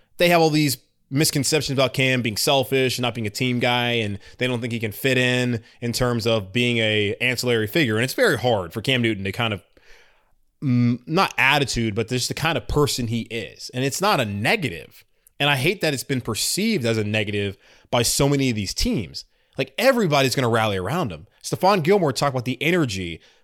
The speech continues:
D J Moore talked about the energy, and he said, you know, "Some people think he's gonna be playing around." Like, no, he's serious. That's just how he gets himself going. So Cam Newton's gonna bring back some life into this organization in terms of the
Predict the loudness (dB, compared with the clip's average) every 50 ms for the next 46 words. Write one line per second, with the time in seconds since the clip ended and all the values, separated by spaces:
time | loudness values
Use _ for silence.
0 | _ _ _ _ -2 0 0 2 2 4 4 4 4 4 2 2 0 0 0 -2
1 | -4 -4 -4 -2 0 0 0 0 0 0 0 0 0 0 0 2 0 0 0 0
2 | -2 -2 -2 -2 -2 -2 -2 -2 -2 -2 -2 -4 -4 -4 -4 -4 -4 -4 -4 -4
3 | -2 -2 0 0 0 -2 -2 -4 -4 -2 -2 -2 -2 -2 -2 -2 -2 -2 0 0
4 | 2 2 2 0 -2 -2 -4 -4 -4 -4 -2 0 0 0 0 -2 -4 -4 -4 -4
5 | -2 0 0 0 0 0 0 2 2 0 0 -4 -8 -14 -18 -20 _ _ _ _
6 | _ _ _ _ _ _ -8 -4 -4 -4 -2 0 2 4 4 4 4 4 2 2
7 | 2 2 2 2 2 2 0 -4 -8 -10 -4 -2 0 0 2 2 2 2 2 0
8 | -2 -2 -2 -2 0 0 0 0 0 -2 -4 -4 -4 -2 -2 -2 0 -2 -2 -2
9 | -2 -4 -2 0 0 0 0 0 -2 -2 -2 -2 -4 -4 -4 -4 -6 -8 -10